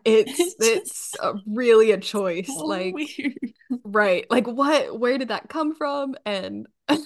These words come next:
Speaker 2: <laughs> Who
Speaker 1: was the directing on
Speaker 2: decided?
Speaker 1: that? Like,
Speaker 2: <laughs>
Speaker 1: George Méliès is like, "All right, guys, like, it's just your face right now,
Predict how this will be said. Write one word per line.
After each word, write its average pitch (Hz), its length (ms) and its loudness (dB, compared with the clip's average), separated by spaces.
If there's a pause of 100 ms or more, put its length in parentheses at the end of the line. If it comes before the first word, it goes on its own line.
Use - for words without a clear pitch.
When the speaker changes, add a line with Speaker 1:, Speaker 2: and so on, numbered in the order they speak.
Speaker 2:
<laughs> - 420 -10
Who 285 280 2
Speaker 1:
was 330 120 4
the 339 140 2
directing 202 480 4
on 170 160 4
Speaker 2:
decided? 160 240 2
Speaker 1:
that? - 40 -10
Like, 208 360 0 (180)
Speaker 2:
<laughs> 262 260 -4
Speaker 1:
George 320 200 6
Méliès 220 800 2
is 220 120 -10
like, 190 300 -8 (260)
"All 208 140 8
right, 190 180 6
guys, 196 400 2
like, 196 340 -4
it's 208 320 -4
just 302 360 2
your 262 120 -2
face 208 380 -4
right 294 220 -2
now, 302 340 -4